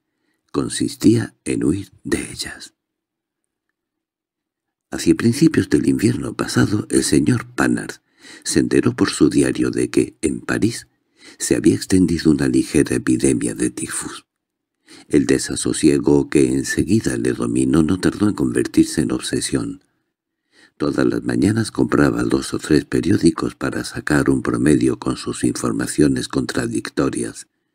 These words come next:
y pronto quedó convencido de que en su barrio estaba particularmente expuesto. Entonces fue a ver a su médico para pedirle consejo.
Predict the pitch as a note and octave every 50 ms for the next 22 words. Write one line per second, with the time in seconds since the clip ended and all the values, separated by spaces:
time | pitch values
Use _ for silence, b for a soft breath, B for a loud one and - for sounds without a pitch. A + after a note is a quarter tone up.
0 | _ _ _ _ _ _ _ _ _ _ _ _ _ _ _ _ _ - - B2
1 | - - C#2 C#2+ C#2 - C#3+ - A2 - - C#2 B1 - - C2 B1 - - D2+
2 | C#2 - B1+ B1+ A#1+ - - - B1 - - A2 A#2 - _ B B B B B
3 | B B B B B - D2 C2+ C2 - - C#2+ B1+ G1+ - - - - D2 D2+
4 | C#2 - - - A2+ - B2+ C3+ - A2+ A2 A2+ - - _ - - - - -
5 | F#3+ - G2 G2 - - - - - - D#2+ D2 - C2 C2+ B1 A#1+ - - B1
6 | B1 A#1+ A#1+ - A#1+ A#1+ - - - - - - - - - - A#2+ - - _
7 | _ _ _ _ _ _ _ _ _ _ _ _ _ _ _ _ _ _ _ _
8 | _ _ _ _ _ _ _ _ _ _ _ _ _ _ _ _ _ _ _ _
9 | _ - D2 C#2+ - G2+ G#2 G#2 - - G#2 G2 - - - - F2 D2 C#2 C2+
10 | D2 C#2 B1 A#1+ B1 - - - C2 A#1+ C#2+ D#2+ C#2+ C#2+ D2 - - - C#2+ -
11 | B1+ - B1+ A#1+ - - - - - - C#2+ C2 A#1+ - - - - - - -
12 | - - - - - -